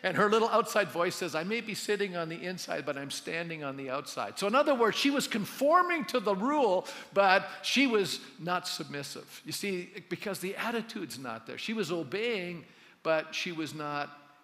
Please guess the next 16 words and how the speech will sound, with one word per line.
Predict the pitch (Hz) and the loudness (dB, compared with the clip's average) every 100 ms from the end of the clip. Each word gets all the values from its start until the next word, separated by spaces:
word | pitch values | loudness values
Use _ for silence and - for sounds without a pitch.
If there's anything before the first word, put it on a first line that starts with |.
| - | -12
in | 147 | -8
a | 139 | -8
sense, | - 147 139 135 - - _ _ _ _ _ _ _ | -6 -6 -6 -8 -14 -20 _ _ _ _ _ _ _
moving | 143 139 143 175 180 170 165 | -16 -12 -6 -4 -4 -4 -8
in | 147 127 | -8 -8
the | 123 | -8
right | 131 135 135 | -8 -10 -12
direction. | 123 123 120 - 123 - - - | -14 -10 -10 -10 -14 -18 -20 -14
She, | - 147 143 | -10 -10 -10
she | - 156 | -10 -8
was | 139 - 151 | -8 -10 -8
resisting | 147 - - 226 220 - 160 135 127 131 123 - _ _ _ _ | -8 -6 -6 -6 -6 -8 -8 -6 -8 -10 -14 -20 _ _ _ _
what | 143 143 | -4 -4
was | 147 120 | -4 -10
being | 139 127 131 | -10 -10 -10
said. | - - 67 | -14 -12 -12